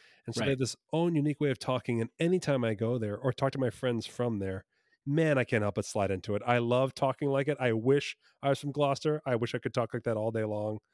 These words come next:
Speaker 1: It's so fun. And then I'm just embarrassed when I look back at the times where I basically would try to talk like that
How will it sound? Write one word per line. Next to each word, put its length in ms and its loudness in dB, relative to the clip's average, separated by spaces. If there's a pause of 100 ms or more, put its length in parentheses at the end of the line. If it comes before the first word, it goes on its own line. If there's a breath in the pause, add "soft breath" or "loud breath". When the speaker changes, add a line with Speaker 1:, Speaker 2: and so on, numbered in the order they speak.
(360 soft breath)
Speaker 1:
It's 180 -2
so 240 2
fun. 380 0 (480 soft breath)
And 180 2
then 140 4
I'm 140 2
just 160 -4
embarrassed 400 2
when 100 0
I 20 -2
look 140 -4
back 160 0
at 80 -14
the 60 -16
times 300 -4
where 120 -2
I 80 -2
basically 680 -2 (340)
would 240 2
try 140 -2
to 80 -6
talk 340 -8
like 180 -12
that 160 -16